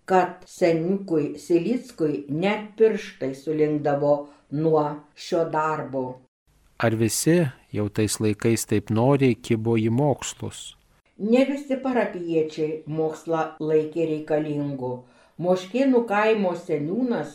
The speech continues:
Speaker 1: Jonas Janonis ir to paties sodžiaus vėjas suplėšo duotus popierius,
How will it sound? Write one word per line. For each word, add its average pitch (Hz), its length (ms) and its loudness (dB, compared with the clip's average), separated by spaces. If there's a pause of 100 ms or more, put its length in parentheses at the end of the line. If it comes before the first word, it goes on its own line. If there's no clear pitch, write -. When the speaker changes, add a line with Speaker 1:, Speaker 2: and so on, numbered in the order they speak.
Speaker 1:
Jonas 170 680 2
Janonis 165 800 0 (160)
ir 190 440 4
to 214 120 2 (100)
paties 202 560 0
sodžiaus 170 640 -2
vėjas 170 540 2 (140)
suplėšo 196 760 0
duotus 143 460 -8
popierius, 196 720 -2